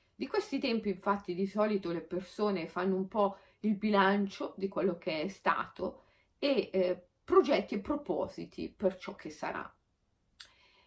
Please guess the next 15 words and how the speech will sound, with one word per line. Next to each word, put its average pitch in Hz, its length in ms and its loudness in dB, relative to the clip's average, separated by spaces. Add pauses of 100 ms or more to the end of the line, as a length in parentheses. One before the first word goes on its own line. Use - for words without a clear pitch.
(500)
Ma 359 440 2 (140)
fare 494 440 0
progetti 240 460 -4
e 196 40 -4
propositi - 1000 -10 (1080)
a 262 140 -2
distanza 240 560 -4
di 175 160 -4
un 156 140 -6
anno - 560 -10 (1120)
è 294 120 -2
poca 349 320 -2
cosa 226 480 2
ed 226 140 -2
è, 262 200 -2